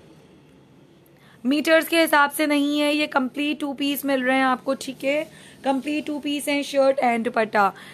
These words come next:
ये check कर लो, this is beautiful यार। ओके नाजिया, इसके बाद white show कर देती हूँ। pistachio green and jal designing, very pretty यार, amazing look है गाइस इसका, बहुत ही खूबसूरत। Price just fifty five hundred, fully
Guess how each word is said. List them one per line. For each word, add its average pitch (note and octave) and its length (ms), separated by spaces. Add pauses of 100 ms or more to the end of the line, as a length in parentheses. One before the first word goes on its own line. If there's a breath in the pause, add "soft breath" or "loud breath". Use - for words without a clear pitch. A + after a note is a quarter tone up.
(140 loud breath)
ये D4 140
check D4+ 260
कर C#4+ 120
लो, C#4+ 200
this C4+ 340
is A#3 260
beautiful C4+ 760
यार। A3+ 280
ओके C4 260
नाजिया, C#4+ 400
इसके D4+ 200
बाद C4+ 220
white A#3 280
show C4+ 180
कर C#4 200
देती C#4 260
हूँ। C#4+ 180 (500 loud breath)
pistachio D4 640
green C#4+ 360
and C4 180
jal B3 400
designing, A3+ 520 (100)
very C4+ 340
pretty C#4 340
यार, B3+ 300
amazing A#3 640
look C#4+ 160
है C#4 100
गाइस B3 300
इसका, B3+ 400 (380 loud breath)
बहुत B3+ 480
ही D4+ 80
खूबसूरत। C#4 580 (300 loud breath)
Price C#4 380
just D4 360
fifty C#4+ 260
five C4 320
hundred, C#4+ 340 (140)
fully D4+ 260